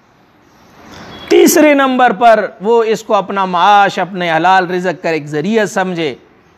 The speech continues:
और जो है वो तीसरी नीयत फिर इसकी रखनी चाहिए कि मेरे माश का ज़रिया है तो मेरा जो ज़ाती मफाद इससे वाबस्ता है वो भी मुझे हलाल तरीके से मिले। लेकिन इस पर पहले दो नीयतें मुकद्दम,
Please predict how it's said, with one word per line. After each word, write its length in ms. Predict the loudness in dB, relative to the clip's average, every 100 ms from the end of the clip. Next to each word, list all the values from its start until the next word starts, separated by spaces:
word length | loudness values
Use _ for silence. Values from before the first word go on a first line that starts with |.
| _ _ _ _ -2
और 380 | 2 4 2 -2
जो 120 | -6
है 220 | -2 -2 -2
वो 240 | -2 -4
तीसरी 440 | -4 -2 0 -2 -2
नीयत 320 | -2 -2 -2
फिर 120 | -4
इसकी 260 | -4 -2 -2
रखनी 300 | -2 -4 -4
चाहिए 360 | -2 0 0
कि 140 | -2 -2
मेरे 220 | 0 -2
माश 280 | 0 0 -2
का 140 | -4 -4
ज़रिया 380 | -2 0 2
है 140 | 2 0
तो 140 | -4
मेरा 220 | -6 -4
जो 140 | -4 -2
ज़ाती 340 | 0 -2 -2 -6
मफाद 380 | -4 -2 -2
इससे 240 | -2 -6 -6
वाबस्ता 420 | -6 -6 -8 -6
है 80 | -4
वो 140 | -2 -2
भी 120 | -2
मुझे 220 | -2 0
हलाल 300 | 0 0 -2
तरीके 340 | -2 -6 -6 -10
से 140 | -10
मिले। 200 | -14 -16 -20 _ _ _ _ _
लेकिन 300 | -4 0 0
इस 120 | 0 -2
पर 160 | -4
पहले 320 | 0 0 2 2
दो 180 | 0
नीयतें 420 | 0 0 -2 -2 -2
मुकद्दम, 560 | -2 -2 -2 -2 -10